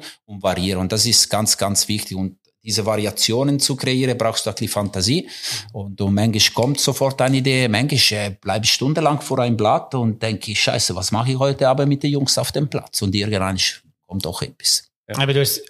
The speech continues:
Speaker 3: glaub, vorher mal angesprochen, dass der, dass der Teil von deinem Job, wo du am Büro, st-, äh, am Bürotisch hockst, bedeutend grösser ist als der effektiv auf dem Platz, oder?
Speaker 1: Leider.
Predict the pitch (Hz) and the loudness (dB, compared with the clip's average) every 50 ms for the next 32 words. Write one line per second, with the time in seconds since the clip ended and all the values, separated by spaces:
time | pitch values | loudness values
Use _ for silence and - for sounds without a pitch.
0 | - - 147 127 123 - 147 143 139 131 131 135 135 135 131 135 - - - 156 | -6 -2 -2 -2 0 0 0 2 2 2 2 0 2 2 2 0 0 0 0 0
1 | 139 117 - 131 120 127 113 - - 127 117 113 110 - - - _ _ _ _ | 0 0 0 -2 -2 -2 -2 0 2 2 2 2 0 -2 -8 -16 _ _ _ _
2 | _ _ _ _ _ _ _ _ _ _ - 151 - _ - 131 123 - - 131 | _ _ _ _ _ _ _ _ _ _ -20 -20 -20 _ -6 -6 -4 -2 0 2
3 | 127 123 123 120 - - - 135 127 135 135 131 139 135 139 143 135 - - 147 | 2 2 2 0 -2 -4 -2 0 2 2 2 0 0 0 2 2 2 2 2 2
4 | 139 135 - - 143 135 - 139 135 135 131 131 135 156 - - 160 131 131 131 | 0 0 -2 -2 0 0 2 2 2 2 2 2 2 2 2 2 2 2 2 2
5 | 123 120 147 156 156 151 147 - - - - - - - - 196 160 147 156 147 | 2 2 2 2 2 2 0 -2 -2 0 2 2 2 0 0 0 2 2 2 2
6 | 139 135 151 147 151 147 - 160 147 - - - - 131 143 151 - - 127 - | 2 2 2 0 0 0 2 2 4 4 2 0 0 0 0 0 2 2 2 2
7 | - - - - _ _ _ _ _ _ _ _ - 127 139 143 143 151 139 - | 2 2 -2 -6 _ _ _ _ _ _ _ _ -4 -2 -2 0 0 0 0 0
8 | 131 139 143 139 - - 143 131 - 127 123 - 143 123 123 120 120 131 120 - | 2 2 2 2 2 2 2 2 0 0 0 2 2 2 2 2 2 0 -2 -4
9 | - - - 147 127 - 123 113 120 110 - 120 120 120 - - 117 120 127 - | -8 -10 -8 -6 -4 -2 -2 -2 -2 -2 -2 -2 -2 -2 -2 -2 -2 -4 -6 -6
10 | _ _ _ _ _ _ _ _ _ _ _ _ _ _ _ _ _ 90 85 82 | _ _ _ _ _ _ _ _ _ _ _ _ _ _ _ _ _ -10 -6 -4
11 | 85 98 98 85 90 - | -2 0 0 0 -2 -4